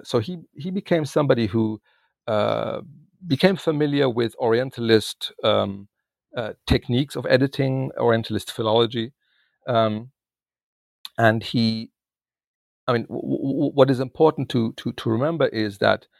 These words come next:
the early presses, the early Arab presses, uh, when you, when you, um, the person who was in charge of getting the manuscript into print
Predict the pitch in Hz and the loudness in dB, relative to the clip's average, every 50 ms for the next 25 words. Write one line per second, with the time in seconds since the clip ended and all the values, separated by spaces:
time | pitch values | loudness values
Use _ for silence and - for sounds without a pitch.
0 | _ _ _ _ - 120 123 - - 160 180 196 190 - - - - 135 123 - | _ _ _ _ -10 -8 -6 -2 0 2 2 2 0 -4 -4 -2 0 0 0 0
1 | - 101 90 - - - - - 127 131 139 139 127 - - - 113 104 107 107 | 0 0 0 -2 -4 -8 -6 2 4 6 6 6 4 0 -2 0 2 2 2 0
2 | - - - 113 104 98 - - 98 98 - - _ _ _ _ _ _ _ _ | -4 -6 -2 0 0 0 -2 -6 -10 -12 -14 -16 _ _ _ _ _ _ _ _
3 | _ _ - 117 107 104 110 - - - 127 123 123 123 120 120 131 - - 120 | _ _ -2 0 0 0 -2 -4 -2 2 2 4 4 4 2 0 -2 -2 -2 0
4 | 117 113 117 113 113 113 113 113 110 104 104 104 107 104 104 101 101 104 113 _ | 2 2 4 2 2 2 2 2 2 2 2 2 2 2 0 0 -4 -8 -16 _
5 | _ _ _ _ _ _ _ _ _ _ _ _ _ - 131 120 - - 127 - | _ _ _ _ _ _ _ _ _ _ _ _ _ -18 -18 -16 -6 -4 -4 0
6 | - - 208 196 - 156 139 120 147 143 127 120 107 - - - _ - 131 120 | 4 4 4 4 2 -2 -6 -4 0 4 4 4 4 0 -6 -8 _ 0 0 0
7 | - - - - 143 143 143 143 139 123 - - - - _ _ _ - 117 101 | 0 -2 -4 -2 0 0 0 0 -2 -4 -10 -16 -18 -20 _ _ _ -4 -4 -4
8 | - - - - 131 135 147 139 120 113 113 113 120 120 113 - - 101 - 117 | -6 -2 2 2 2 2 0 -4 -2 2 2 2 2 2 0 -4 -6 -8 -6 -8
9 | - 123 - - - 104 95 101 101 | -10 -10 -2 2 2 2 2 0 -6